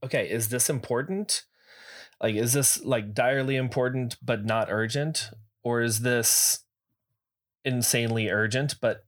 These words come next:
maybe not important?" And, and figure out what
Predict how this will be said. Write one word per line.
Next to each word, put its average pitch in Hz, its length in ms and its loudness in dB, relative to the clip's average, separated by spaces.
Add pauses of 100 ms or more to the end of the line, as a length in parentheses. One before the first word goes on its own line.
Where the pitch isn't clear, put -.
(100)
maybe 110 320 -2
not 107 220 0
important?" 117 680 -2 (400)
And, 120 460 0 (240)
and 120 240 -2
figure 143 580 -4
out 127 280 2
what 120 800 -2